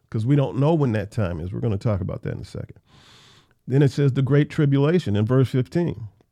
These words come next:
"So when you see the abomination of desolation spoken, uh, spoken of by the prophet Daniel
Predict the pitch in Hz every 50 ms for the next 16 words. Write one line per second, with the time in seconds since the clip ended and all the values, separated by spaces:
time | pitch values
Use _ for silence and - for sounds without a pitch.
0 | _ _ _ _ _ _ _ _ _ _ _ _ _ - - - - - _ -
1 | - - 135 127 131 147 175 226 262 302 220 - - 208 208 202 160 143 143 123
2 | 113 127 127 143 147 147 135 131 139 139 - - 123 113 104 110 113 113 - -
3 | 104 104 95 101 98 - 92 98 - - - 143 160 185 180 - 180 170 175 -
4 | - - - - - 117 110 101 98 - - - 160 170 170 160 151 139 127 127
5 | 123 113 117 117 110 110 - - 127 110 110 - - 95 98 107 107 104 104 101
6 | 90 95 -